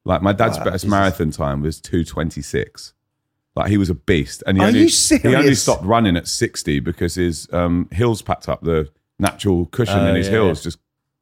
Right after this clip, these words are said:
Speaker 1: burst, almost like your air bubble
Speaker 3: Probably,
Speaker 1: burst
Speaker 3: yeah,
Speaker 1: in.
Speaker 3: he was <laughs> running too much.
Speaker 1: He was just
Speaker 3: It
Speaker 1: running
Speaker 3: sounds
Speaker 1: too
Speaker 3: like.
Speaker 1: much. But I was, like, my dad pretty much had a six pack until he was sixty years old.
Speaker 2: Is he,
Speaker 1: Like,
Speaker 2: is he still alive?
Speaker 1: he's still alive,
Speaker 2: He's
Speaker 1: yeah.
Speaker 2: still
Speaker 1: He's,
Speaker 2: alive.
Speaker 1: he's gonna be seventy this year. He just can't train as well as he used to. He's had shoulder replacements and so on.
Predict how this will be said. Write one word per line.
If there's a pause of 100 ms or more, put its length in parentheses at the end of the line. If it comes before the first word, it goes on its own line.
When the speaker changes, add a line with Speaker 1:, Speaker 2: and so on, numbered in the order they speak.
Speaker 1:
burst,
almost
like
your
air
bubble
Speaker 3:
Probably,
Speaker 1:
burst
Speaker 3:
yeah,
Speaker 1:
in.
Speaker 3:
he
was
<laughs>
running
too
much.
Speaker 1:
He
was
just
Speaker 3:
It
Speaker 1:
running
Speaker 3:
sounds
Speaker 1:
too
Speaker 3:
like.
Speaker 1:
much.
But
I
was,
like,
my
dad
pretty
much
had
a
six
pack
until
he
was
sixty
years
old. (260)
Speaker 2:
Is
he,
Speaker 1:
Like,
Speaker 2:
is
he
still
alive? (120)
Speaker 1:
he's
still
alive,
Speaker 2:
He's
Speaker 1:
yeah.
Speaker 2:
still
Speaker 1:
He's,
Speaker 2:
alive.
Speaker 1:
he's
gonna
be
seventy
this
year.
He
just
can't
train
as
well
as
he
used
to.
He's
had
shoulder
replacements
and
so
on.